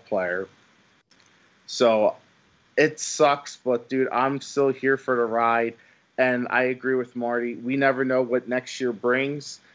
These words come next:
Uh, I feel probably a little more optimistic in this offseason than past off seasons because we have Daryl Morey. Um, you know,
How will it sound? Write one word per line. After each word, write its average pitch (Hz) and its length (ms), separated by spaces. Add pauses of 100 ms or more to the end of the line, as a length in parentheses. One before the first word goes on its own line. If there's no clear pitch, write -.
(320)
Uh, 104 380
I 135 180
feel 147 400
probably 135 300
a 120 200
little 139 280
more 131 320
optimistic 123 640
in 110 280
this 127 260
offseason 120 760
than 104 260
past 131 440
off 143 180
seasons 143 460
because 113 340
we 117 140
have 127 300
Daryl 117 340
Morey. 147 480 (640)
Um, 98 440 (120)
you 123 120
know, 107 240